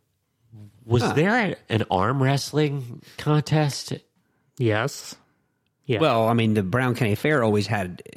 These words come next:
Speaker 2: and the Tobacco Festival always had arm wrestling 'cause, I mean, we had some pretty serious arm wrestlers around the area.
Speaker 1: We had a world champion in our school district.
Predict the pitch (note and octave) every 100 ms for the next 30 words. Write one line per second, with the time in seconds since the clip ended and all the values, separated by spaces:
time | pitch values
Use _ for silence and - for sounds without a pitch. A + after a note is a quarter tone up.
0 | - - - - - A2 G2+ F#2+ C3 -
1 | F#2+ - F#2+ F#2 G2 F#2+ F#2+ F#2+ G2 F#2+
2 | F#2 F#2+ F#2 F#2 - - - - _ -
3 | A2 G2+ G2 D3+ D#3+ - F#2 A2 F#2+ A2
4 | F#2+ G2+ C#3 A#2+ F#2+ G2 F#2 F#2+ F#2 E2
5 | F#2+ A2 A#2+ A#2+ F#2+ G#2+ G#2+ - B2+ D3+
6 | D3 G2+ F2+ E2+ F2 - F#2+ F2 D#2 -
7 | F2+ E2+ D#2+ - E2+ -